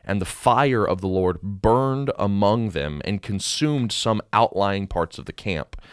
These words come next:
Then the people cried out to Moses, and Moses prayed to the Lord, and the fire died down.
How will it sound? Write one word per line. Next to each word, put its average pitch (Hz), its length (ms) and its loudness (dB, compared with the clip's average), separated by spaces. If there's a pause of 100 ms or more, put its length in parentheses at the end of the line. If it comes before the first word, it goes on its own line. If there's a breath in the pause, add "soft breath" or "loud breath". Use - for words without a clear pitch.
(280 loud breath)
Then 131 180 4
the 131 60 0
people 127 280 2
cried 127 400 2
out 127 140 2
to 131 60 -6
Moses, 101 640 -2 (220 soft breath)
and 98 200 0
Moses 101 440 2
prayed 175 340 2
to 120 60 -8
the 98 100 0
Lord, 82 380 0 (180)
and 98 140 -4
the 95 40 -2
fire 90 480 2
died 80 360 0
down. 76 340 -6